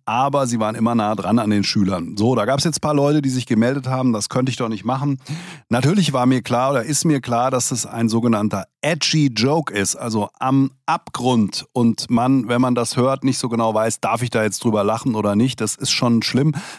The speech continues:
weil natürlich viele Mitschülerinnen und Mitschüler von mir auch dort missbraucht wurden.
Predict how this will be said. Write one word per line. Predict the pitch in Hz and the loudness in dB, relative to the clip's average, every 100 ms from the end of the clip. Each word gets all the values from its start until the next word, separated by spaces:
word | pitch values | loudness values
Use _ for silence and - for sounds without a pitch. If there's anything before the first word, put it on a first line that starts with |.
| - | -14
weil | - 107 139 160 165 | -4 0 2 2 2
natürlich | 143 131 147 151 - | 0 2 2 0 0
viele | 151 151 | 0 2
Mitschülerinnen | 143 147 - 160 143 135 143 151 147 | 4 2 2 2 2 2 4 4 4
und | 135 127 127 | 2 2 2
Mitschüler | 127 135 - 139 131 123 | 2 0 2 2 4 2
von | - 113 | 2 4
mir | 120 135 - | 4 4 0
auch | 117 120 | -2 -2
dort | - 107 110 - - _ - | -2 -2 -2 -12 -20 _ -2
missbraucht | 110 120 - - - 95 160 175 143 | 0 2 -2 -6 -8 -2 -2 -2 0
wurden. | 123 104 92 | 2 2 -2